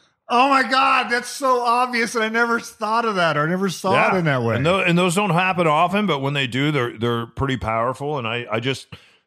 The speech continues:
Speaker 2: sometimes people go into pow-, into therapy and they're like, "I'm not getting anything out of it." And because it,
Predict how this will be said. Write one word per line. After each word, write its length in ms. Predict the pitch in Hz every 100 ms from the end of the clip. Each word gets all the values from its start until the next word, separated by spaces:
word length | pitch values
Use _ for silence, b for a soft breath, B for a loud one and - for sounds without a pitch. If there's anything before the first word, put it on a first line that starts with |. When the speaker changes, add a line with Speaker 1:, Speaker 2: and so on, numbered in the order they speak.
| -
Speaker 2:
sometimes 420 | 160 165 175 156
people 200 | 165 151
go 160 | 151
into 120 | 147 123
pow-, 340 | 120 131 139
into 420 | 120 120 120 123
therapy 400 | 110 147 165 127
and 80 | 110
they're 120 | 110
like, 200 | 110 110 120
"I'm 160 | 120
not 260 | 131 123 104
getting 220 | 123 110
anything 340 | 117 117 113
out 220 | 104 120 143
of 100 | 92
it." 240 | 95 90
And 160 | 104 101
because 360 | 104 117 110
it, 160 | 107 104